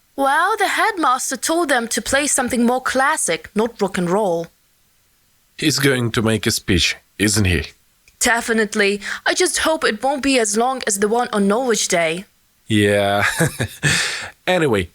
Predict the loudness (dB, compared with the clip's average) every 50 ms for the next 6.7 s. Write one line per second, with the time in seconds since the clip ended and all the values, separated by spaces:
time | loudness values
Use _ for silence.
0 | -16 -12 -12 -12 -14 _ _ 0 0 0 0 2 2 2 2 2 2 2 4 4
1 | 4 2 2 0 0 2 2 2 2 2 2 2 2 2 2 2 2 0 0 0
2 | 0 0 -2 0 0 0 0 2 2 2 2 2 2 0 0 -4 -6 -10 -12 -16
3 | _ _ _ -4 -2 0 0 2 2 2 2 0 -2 -4 -8 _ -4 -2 0 2
4 | 2 2 2 0 0 0 0 0 0 0 2 0 0 -2 -2 -4 -4 -6 -8 -10
5 | -16 _ _ _ _ _ _ _ _ _ _ _ _ _ _ -2 0 0 0 -2
6 | -4 -2 -2 -2 -2 -2 0 2 2 2 2 0 -2 -6